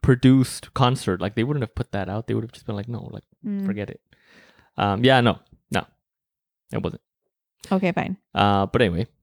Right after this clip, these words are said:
Speaker 1: I mean, she obviously already had a drinking problem and all that 'cause it was, like, by the time that Rehab was out.
Speaker 2: Yeah.
Speaker 1: So, yeah, I mean, obviously she was already, like,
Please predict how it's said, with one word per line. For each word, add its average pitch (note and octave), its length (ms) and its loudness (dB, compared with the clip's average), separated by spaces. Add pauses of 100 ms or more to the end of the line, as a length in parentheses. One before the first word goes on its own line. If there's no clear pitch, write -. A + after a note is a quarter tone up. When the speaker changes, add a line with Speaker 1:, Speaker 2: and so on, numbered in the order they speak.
(460)
Speaker 1:
I F#3+ 60 6
mean, A3+ 160 6
she G3+ 160 6
obviously A3+ 340 6
already F3+ 240 6
had E3 220 6
a D3 60 6
drinking C3 320 4
problem A#2 240 4
and A#2 40 6
all A#2 60 6
that A#2 100 6
'cause A#2 160 4
it A#2+ 40 6
was, A#2 180 6
like, A2 140 2
by A2+ 100 4
the G#2+ 80 2
time B2+ 180 2
that G2+ 160 2
Rehab A#2 380 4
was G2 180 0
out. F#2+ 340 0 (440)
Speaker 2:
Yeah. F#3+ 340 2
Speaker 1:
So, F#2+ 460 2
yeah, G#2 320 2
I G2 100 0
mean, G#2 160 4
obviously A2+ 320 2
she - 180 -2
was G#2+ 120 2
already, G2 280 4
like, E2 320 0